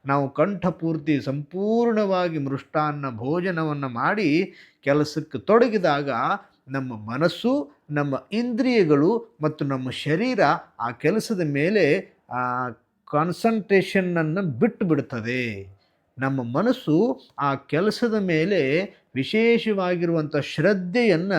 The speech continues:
ಮರೆತು ಹೋಗ್ಬಿಡ್ತದೆ. ನಮ್ಮ ಶರೀರ ಆಯಾಸವನ್ನ, ಆರಾಮವನ್ನ ಬೇಡುತ್ತದೆ. ನಮ್ಮ ಶರೀರ ನಿದ್ರೆಗೆ ಜಾರುತ್ತದೆ ಅನ್ನುವಂಥ ಒಂದೇ ಒಂದು ದೃಷ್ಟಿಯನ್ನಿಟ್ಕೊಂಡು ಉಪವಾಸ ಇರಬೇಕು ಅನ್ನುವಂಥ ಪದ್ಧತಿಯನ್ನು ಜಾರಿಗೆ ತಂದರು.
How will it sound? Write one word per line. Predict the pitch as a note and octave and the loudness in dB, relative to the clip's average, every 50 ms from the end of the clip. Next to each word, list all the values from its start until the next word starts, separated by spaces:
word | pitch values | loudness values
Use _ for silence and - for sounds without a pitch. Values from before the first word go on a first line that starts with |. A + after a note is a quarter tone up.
| D3 E3 F3+ - - _ _ _ - B2+ D3 | 2 0 -2 -4 -10 _ _ _ -6 -2 2
ಮರೆತು | F#3+ A#3 A#3+ G#3+ - - | 2 2 0 -2 -4 -2
ಹೋಗ್ಬಿಡ್ತದೆ. | E3+ D#3 C3+ A#2+ A2+ G#2+ G#2+ G2+ - G#2+ G#2 G#2+ A2+ B2 B2+ A#2 G#2+ F#2+ F#2 F#2+ _ _ _ A#2+ | -2 -2 -2 -2 -6 -10 -10 -10 -10 -10 -8 -6 -6 -4 -4 -4 -6 -6 -10 -14 _ _ _ -8
ನಮ್ಮ | B2 B2+ B2+ A#2+ A#2+ A2+ | -6 -6 -6 -6 -8 -10
ಶರೀರ | G#2+ - - B2 B2+ D3 F3+ G#3+ A3+ G#3 G3+ D#3 C3+ D3+ G3 G3+ - - _ _ _ - | -10 -8 -8 -4 0 0 2 2 4 4 4 6 6 4 2 0 -4 -10 _ _ _ -6
ಆಯಾಸವನ್ನ, | A#2 A#2 C3 D#3 F3+ G#3 A3+ A3+ A3 A3 A3 - - - G3 F3 F3 E3+ E3+ E3+ E3 E3 E3 D3+ - - _ - | -2 0 2 2 4 4 4 4 4 4 2 2 0 -2 0 0 0 -2 -2 -2 -2 0 -2 -2 -4 -8 _ -6
ಆರಾಮವನ್ನ | A2+ A#2+ C#3 E3 G3 G#3+ A3 A#3 A3+ A3 G#3 F#3 E3 D#3+ F#3 G#3+ | -2 0 2 2 4 4 2 2 2 0 0 0 0 -2 -2 -2
ಬೇಡುತ್ತದೆ. | F3 C3+ B2+ B2+ B2 A#2+ G2+ - A2 G#2 A2 A#2+ C3+ C#3 C3+ B2+ A2 G2+ - _ _ _ - | -2 -2 -2 -2 -2 -4 -6 -8 -8 -6 -4 -2 0 2 2 0 -2 -4 -10 _ _ _ -6
ನಮ್ಮ | C3+ C3+ C#3+ C#3 C3 | -4 -4 -2 -4 -6
ಶರೀರ | C3 - - C3+ C#3 D3 F#3+ A3 A#3+ G3 F3+ C#3 E3 - - - _ - | -6 -6 -4 -2 0 0 0 0 0 2 2 2 2 0 -4 -12 _ -4
ನಿದ್ರೆಗೆ | C3 C#3+ F3+ F#3+ F#3+ F3+ F3+ C4 C4 B3+ A3+ A#3 G#3 | 0 0 2 2 0 0 -2 -2 -2 0 2 0 0
ಜಾರುತ್ತದೆ | D3+ C#3 C#3+ C#3 C#3+ D3 D3+ C#3+ - C#3+ C#3 C3 C3 B2 | 2 2 2 2 2 2 0 -2 -2 -2 -2 -2 -2 -4
ಅನ್ನುವಂಥ | A#2+ A#2+ B2 A#2+ B2 A#2+ A#2 A2 - | -4 -4 -6 -8 -8 -8 -8 -6 -6
ಒಂದೇ | A#2 A2+ A#2+ B2+ D3 E3 F#3 G3 A3 A#3 B3 | -6 -6 -4 -2 0 2 2 4 4 4 4
ಒಂದು | C4 B3 A#3 A3 G3 F#3 E3 C#3+ | 2 2 0 -2 -2 -2 -2 -2
ದೃಷ್ಟಿಯನ್ನಿಟ್ಕೊಂಡು | C3+ C#3 C#3+ C#3 - _ - C#3+ B2+ A#2+ A#2 A2+ G#2+ _ - F3+ G3 A3 G#3+ G3+ D3+ E3 F3 - - - - _ _ _ | -4 -4 -6 -6 -8 _ -6 -6 -6 -6 -8 -12 -14 _ -10 -8 -6 -4 -2 -2 -2 -2 -4 -8 -14 -20 -20 _ _ _
ಉಪವಾಸ | - A#2+ B2 - - G3 G#3+ A3 A3+ A3 A3 - | -12 -12 -10 -6 -4 -2 0 0 0 -2 -2 0
ಇರಬೇಕು | E3+ D#3+ D3+ C3+ C3 B2 C3 B2+ B2 A#2+ - - B2+ B2 A#2+ A#2 A2+ | 0 2 2 0 -2 -4 -6 -8 -8 -10 -12 -14 -12 -10 -8 -6 -6
ಅನ್ನುವಂಥ | A2 A2+ A2+ A2 A2 A#2+ - F3 | -8 -8 -10 -10 -12 -12 -12 -14
ಪದ್ಧತಿಯನ್ನು | F#3 - - A#2+ G#2+ G#2 G#2+ D3 G3+ G3 - C3 G#2+ A#2+ E3 F3+ D3 | -14 -12 -12 -12 -12 -6 -4 -4 -4 -4 -4 -10 -12 -12 -12 -10 -6
ಜಾರಿಗೆ | B2 A2+ G#2 A2+ A2+ A2 | -6 -6 -4 -6 -8 -10
ತಂದರು. | - G#2 G2+ G2 G2+ F#2+ G2 - | -10 -12 -12 -12 -14 -18 -18 -20